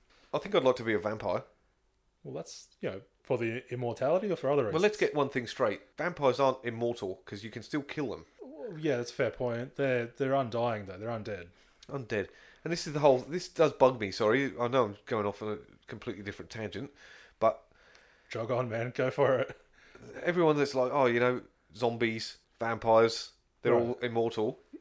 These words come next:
Speaker 1: They ain't fucking immortal. There's still always a way to kill 'em. There's, so that isn't immortal. You're only immortal if you cannot die. End of.
Speaker 2: Yeah, so some sort of godlike,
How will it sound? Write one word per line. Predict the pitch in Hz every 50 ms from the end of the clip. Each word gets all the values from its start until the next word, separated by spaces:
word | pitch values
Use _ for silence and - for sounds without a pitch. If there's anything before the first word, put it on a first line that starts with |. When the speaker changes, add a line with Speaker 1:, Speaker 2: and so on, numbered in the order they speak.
| _
Speaker 1:
They | - 311 262
ain't | - -
fucking | - 175 - 143
immortal. | 131 127 135 147 170 185
There's | 190 180
still | - - 151 147
always | 151 147 147 156 165 165 165
a | 165
way | 156 156 160 156
to | 160
kill | - - 165 117 92
'em. | 82 80 - _ -
There's, | - 104 - - - 110 - _ _ _ -
so | - 101 98 -
that | - 135 143 151
isn't | 147 143 147 127
immortal. | 131 135 147 143 113 95 98 90
You're | 113 113 117 120 117
only | 135 143 165 170
immortal | 170 147 131 127 127 - 127 113
if | 104 - 113
you | 104
cannot | - - 120 117 107 104 - - -
die. | 107 98 85 73 78 - _ _ _ _ _ _ _ _ _ _ _ _ _ _ _ -
End | 117 110 104 107
of. | 101 76 - - - _ - - _ - _ _ _ _ _ _ _
Speaker 2:
Yeah, | - 156 147 135 107 95 95 92
so | - - 117 98 95 95
some | 87 - - 101 90
sort | - - 98 90
of | 90 _ _ _ -
godlike, | - 110 101 101 95 101 104 101 101 98 - - - - -